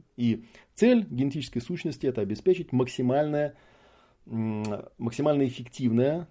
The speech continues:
функционирование тела, э, с целью обеспечения его оптимального выживания. В основном Г С направлена на это. У неё есть несколько аспектов,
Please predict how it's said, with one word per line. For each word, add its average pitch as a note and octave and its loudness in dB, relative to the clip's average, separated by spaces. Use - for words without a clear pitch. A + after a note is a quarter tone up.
функционирование B2+ 0
тела, G#3+ 0
э, G#2+ -2
с G2+ -12
целью F#3+ 8
обеспечения B2 -2
его A#2 0
оптимального A#2+ 2
выживания. A2+ 0
В F#2 -8
основном B2+ -2
Г G#2+ 0
С - -18
направлена A#2 0
на G#2+ 0
это. F#2+ -6
У D3 2
неё A#3 8
есть - 0
несколько E3+ 6
аспектов, A#3+ -2